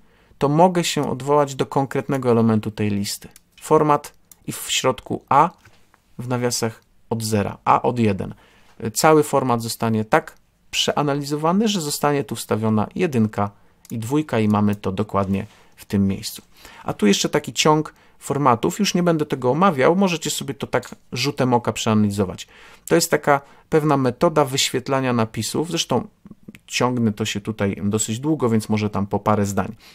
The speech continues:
Popatrzcie, mamy słowo napis, które chcę wyświetlić,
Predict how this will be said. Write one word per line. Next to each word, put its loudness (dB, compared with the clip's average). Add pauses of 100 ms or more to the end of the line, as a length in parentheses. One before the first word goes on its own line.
Popatrzcie, 0 (880)
mamy 6 (140)
słowo -2
napis, 0 (460)
które 0
chcę -2 (260)
wyświetlić, 0